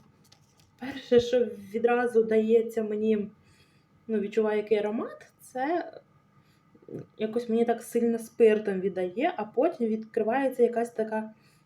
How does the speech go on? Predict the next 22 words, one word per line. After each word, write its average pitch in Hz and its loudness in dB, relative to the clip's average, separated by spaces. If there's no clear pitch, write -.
солодкуватість, 226 -2
але 226 2
мені 233 0
щось 226 -4
вона 226 -2
така 220 -4
не 226 0
свіжа, 226 -6
сол-, 202 -6
солодкуватість, 214 -4
е, 202 -2
з-, 208 -10
мабуть, 233 4
це 233 2
із-за 208 -4
меду. 190 -6
А, 208 0
поки 302 4
що 330 2
не 294 4
буду 220 2
остаточні 208 -2